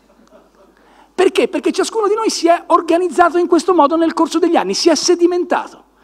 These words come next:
E allora, le riforme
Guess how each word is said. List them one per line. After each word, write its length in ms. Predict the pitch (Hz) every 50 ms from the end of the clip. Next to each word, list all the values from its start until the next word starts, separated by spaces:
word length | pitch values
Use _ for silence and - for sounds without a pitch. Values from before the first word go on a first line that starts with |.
| _ _ _ _ _
E 100 | - 208
allora, 400 | 220 240 233 196 170 156 - - _ _ _ _ _ _ _ _ _ _ _ _ _ _ _ _ _ _ _ _ _ _ _
le 180 | _ 180 165 202
riforme 720 | 226 233 - - 214 220 226 220 226 233 233 233 226 -